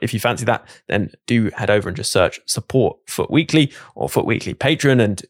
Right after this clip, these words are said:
you'll find information there, including a video, uh, of me, which is probably quite strange for some people, I'm sure, having, uh, just listened to the podcast. Certainly was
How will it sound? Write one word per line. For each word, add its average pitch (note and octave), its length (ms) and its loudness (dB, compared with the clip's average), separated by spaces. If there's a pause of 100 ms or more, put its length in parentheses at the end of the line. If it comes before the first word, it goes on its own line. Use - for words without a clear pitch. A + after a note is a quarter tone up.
you'll G2+ 120 -2
find F#2 300 -2
information - 580 -6
there, A#2+ 460 2
including G#2 380 -2
a G2 120 -2 (300)
video, G#2+ 500 4
uh, D2+ 220 4
of G#2+ 140 0
me, B2 180 4
which F#2 180 0
is E2+ 120 -6 (280)
probably A2 240 0
quite - 180 2
strange G#2 240 0
for - 60 -10
some G#2 160 0
people, G#2+ 240 -4
I'm G2+ 80 -4
sure, B2 240 4
having, G2+ 280 -2 (300)
uh, - 140 -2
just A2+ 200 2
listened A2+ 200 0
to - 80 -8
the G#2+ 60 -2
podcast. C#3 480 2
Certainly A2 320 0
was G#2 240 -2